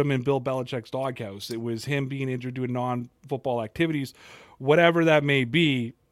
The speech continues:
Uh, so perhaps he was vacation, and, uh, didn't he go? He went to, like, a bachelor party or something during covid time, and yeah, all that kind of stuff.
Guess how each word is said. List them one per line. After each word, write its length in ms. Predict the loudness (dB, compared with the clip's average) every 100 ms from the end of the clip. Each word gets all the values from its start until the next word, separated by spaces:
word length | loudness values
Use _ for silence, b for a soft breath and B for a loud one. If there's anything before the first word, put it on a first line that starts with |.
| -4
Uh, 440 | 0 2 0 -2
so 380 | -4 0 2 0
perhaps 500 | -2 -2 2 0 0
he 80 | -2
was 140 | -4
vacation, 480 | -4 -4 -4 -4 -12 -2
and, 180 | 2 2
uh, 120 | 0
didn't 200 | 0 2
he 40 | 4
go? 140 | 4
He 80 | 6
went 100 | 6
to, 60 | 4
like, 100 | 2
a 40 |
bachelor 520 | -2 -4 -4 -4 -4
party 400 | -2 0 0 2
or 100 | 0 2
something 520 | 0 0 0 0 -2 b b b b b _
during 360 | 0 2 2 0
covid 400 | 0 0 0 -2
time, 480 | -2 0 0 0 0
and 260 | 0 0
yeah, 220 | -2 -4
all 160 | -6 -6
that 120 | -6
kind 120 | -8 -14
of 60 |
stuff. 300 | -14 -18 -20